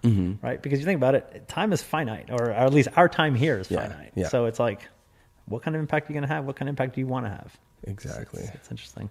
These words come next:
Speaker 2: So.
Speaker 1: Yeah.
Speaker 2: Yep.
Speaker 1: Um, anything else you wanted to touch on? Or anything you wanna promote? 'Cause I know you be doing shit. You're always
Speaker 2: I'm trying to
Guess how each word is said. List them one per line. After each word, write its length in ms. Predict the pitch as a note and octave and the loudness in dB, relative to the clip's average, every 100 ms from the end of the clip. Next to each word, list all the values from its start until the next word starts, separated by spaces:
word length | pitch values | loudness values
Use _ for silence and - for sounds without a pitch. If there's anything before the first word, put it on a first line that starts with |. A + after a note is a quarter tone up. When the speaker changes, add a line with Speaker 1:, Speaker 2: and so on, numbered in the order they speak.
| - _ _ _ _ | -14 _ _ _ _
Speaker 2:
So. 200 | - D#2+ - _ _ _ _ - | -12 -12 -14 _ _ _ _ -10
Speaker 1:
Yeah. 560 | D#2 D2+ D2 C#2+ F2 - - | -6 -4 -4 -4 -6 -10 -8
Speaker 2:
Yep. 200 | B2 C3+ - - - - C3 - | -4 -4 -4 -14 -18 -12 -8 2
Speaker 1:
Um, 640 | G#2+ A2 G#2+ G#2 G2+ - - _ _ | 6 6 6 2 0 -4 -12 _ _
anything 320 | G#2+ A#2 B2 | 2 4 4
else 200 | G#2+ A2+ | 2 2
you 60 | A#2+ | 2
wanted 220 | A#2 A#2 | 4 6
to 80 | G#2 | 4
touch 300 | - G#2+ - | 4 0 0
on? 320 | D3+ E3 F3 | 0 2 2
Or 40 | B2+ | 6
anything 320 | G#2+ A2+ A#2+ | 6 8 10
you 100 | A#2+ | 10
wanna 180 | A#2+ A#2+ | 10 8
promote? 580 | A#2+ G#2 G2 A#2 E3 - | 8 8 10 10 8 4
'Cause 100 | A2 | 4
I 80 | |
know 120 | G#2 A2+ | 6 6
you 160 | A2+ | 6
be 100 | A2+ | 6
doing 260 | A2+ A#2+ D#3 | 6 6 4
shit. 420 | - A#2+ C3+ - - - | 4 6 6 4 0 -2
You're 180 | G#2 G#2+ | 6 8
always 380 | A#2 C3+ C3+ B2 | 10 10 10 10
Speaker 2:
I'm 180 | A#2+ | 10
trying 20 | |
to 60 | A#2+ | 10